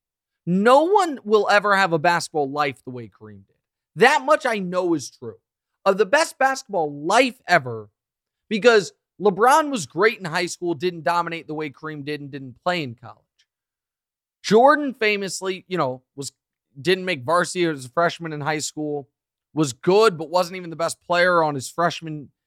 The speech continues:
his freshman year playing college basketball at North Carolina, hit the biggest shot in team history, but, well,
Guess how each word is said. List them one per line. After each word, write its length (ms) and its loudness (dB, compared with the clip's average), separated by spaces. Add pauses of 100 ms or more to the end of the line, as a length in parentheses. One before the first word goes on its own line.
(140)
his 160 -6
freshman 380 0
year 140 -8
playing 300 -6
college 340 -4
basketball 340 -4
at 60 -10
North 240 -10
Carolina, 640 -8 (300)
hit 220 -10
the 100 -12 (400)
biggest 240 -8
shot 280 0
in 180 -18 (360)
team 240 -8
history, 440 0
but, 240 -4 (180)
well, 320 -4